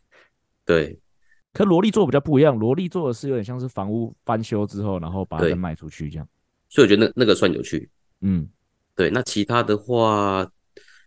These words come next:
Speaker 2: 假设是跟棒球有关的，开那种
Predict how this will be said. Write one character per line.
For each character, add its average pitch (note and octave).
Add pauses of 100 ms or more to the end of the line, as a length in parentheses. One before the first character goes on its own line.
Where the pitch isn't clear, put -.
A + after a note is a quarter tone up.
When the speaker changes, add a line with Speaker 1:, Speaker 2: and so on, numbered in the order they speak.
(120)
Speaker 2:
假 F2+
设 B2+
是 A#2
跟 A#2
棒 A2
球 F2
有 D#2+
关 F2+
的， D#2+
开 G#2+
那 G#2+
种 D2+